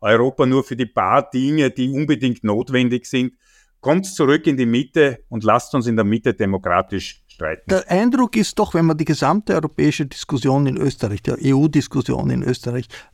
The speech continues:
Speaker 2: beobachtet, dass die ausgeprägt proeuropäischen Positionen, die ja von, äh, beiden Diskutanten hier,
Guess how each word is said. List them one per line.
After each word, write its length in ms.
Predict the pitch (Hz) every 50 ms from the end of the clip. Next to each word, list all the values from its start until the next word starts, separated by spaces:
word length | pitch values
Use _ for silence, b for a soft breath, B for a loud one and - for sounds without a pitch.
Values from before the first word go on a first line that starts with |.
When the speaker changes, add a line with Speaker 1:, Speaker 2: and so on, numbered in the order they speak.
| - -
Speaker 2:
beobachtet, 760 | - 135 117 143 160 180 175 180 - - - 214 196 190 - b b b b b _ -
dass 260 | - - - - -
die 180 | 202 170 - - - - - _ _
ausgeprägt 680 | - 160 202 - - 202 - - 165 165 147 - - _
proeuropäischen 880 | - 156 165 208 233 185 - 139 135 113 - 123 127 120 - - 127 113
Positionen, 680 | - 127 117 - - - - - 113 120 127 135 131 -
die 100 | 185 208
ja 220 | 226 175 151 139 -
von, 480 | - - - - 147 143 139 139 - - - - - -
äh, 240 | 147 135 131 131 - - - _ _
beiden 760 | - 143 180 208 202 190 151 139 147 - 135 135 135 139 - - - -
Diskutanten 640 | 156 139 - - 143 131 127 123 135 - _ - 131
hier, 220 | 127 123 131 131